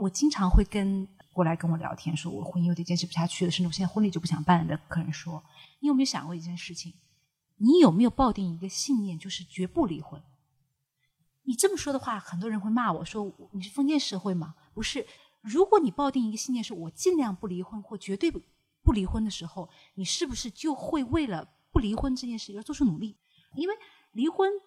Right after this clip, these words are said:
造成你们离婚的那个契机和伤痕，很可能是十年前就发生了。可是因为你觉得无所谓，所以你放过他。那如果说你抱定那个信念，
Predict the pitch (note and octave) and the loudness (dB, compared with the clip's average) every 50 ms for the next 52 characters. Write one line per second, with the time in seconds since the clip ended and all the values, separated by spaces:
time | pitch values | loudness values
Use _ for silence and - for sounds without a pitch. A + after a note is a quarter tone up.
0 | _ _ _ _ _ - - E4+ D#4 D4 C4+ A3+ F#3 E3+ D#3+ E3+ F3 F#3+ - C4 | _ _ _ _ _ -2 0 0 2 2 2 0 0 0 -2 -2 -2 0 0 2
1 | B3+ A#3+ B3 A3 A3 A3+ F#3+ F#3+ F#3 - - - - B3 G3 - G3+ G#3 F#3+ - | 2 2 0 0 -2 -4 -4 -6 -8 -6 -6 -6 -4 -6 -6 -6 -8 -10 -10 -8
2 | F#3+ F#3 - - B3 A#3 A#3+ B3 B3 A#3 - E3+ D#3+ D#3+ E3+ - - - - - | -8 -8 -6 -4 -2 -2 0 0 -2 -2 -4 -6 -6 -6 -8 -12 -12 -18 -20 -8
3 | - - D4 F#4+ - - A#3+ G3 F#3 - - B3+ - - B3 C#4 E4 F4 - F#3+ | -2 2 2 2 2 2 2 2 2 0 0 0 0 2 4 4 2 2 -2 -4
4 | F3 G3 C#4 - - E3 D#3 - - C#3+ C#3+ - - _ _ _ _ _ _ _ | -6 -6 -4 -4 -4 -4 -4 -6 -10 -12 -12 -14 -18 _ _ _ _ _ _ _
5 | _ - - A#3+ - - D#4 D#4+ E4 E4+ E4 D#4 B3+ G3 - F#3+ F3+ F#3 G3+ F#3+ | _ -4 0 0 2 4 4 4 6 6 6 6 4 4 2 0 -2 -2 -4 -4
6 | B3+ - - G3+ F#3 A#3+ C#4 A3 F3+ E3+ - - A#3+ A#3+ G3 D#3+ - C#4 D#4+ - | -6 -4 -4 -2 -2 -2 -2 -4 -6 -10 -14 -12 -10 -10 -10 -8 -8 -8 -8 -6
7 | F3+ - - - _ _ _ _ _ _ _ _ _ _ _ _ - E4 E4+ D4 | -8 -12 -16 -20 _ _ _ _ _ _ _ _ _ _ _ _ -6 -6 -6 -4
8 | A3+ G#3 C#4+ D4+ C#4 F#3+ F3 - - B3 B3 G#3+ E3+ - - F4 F4 D#4 B3+ G#3 | -4 -6 -6 -6 -6 -6 -8 -8 -8 -6 -6 -6 -6 0 4 4 4 4 2 0
9 | F#3 F#3 E3+ E3+ E3 D#3+ - _ - - - C#4 B3 G3+ F3+ E3+ - | -2 -4 -4 -8 -10 -14 -14 _ -10 -4 0 0 0 0 0 -2 -6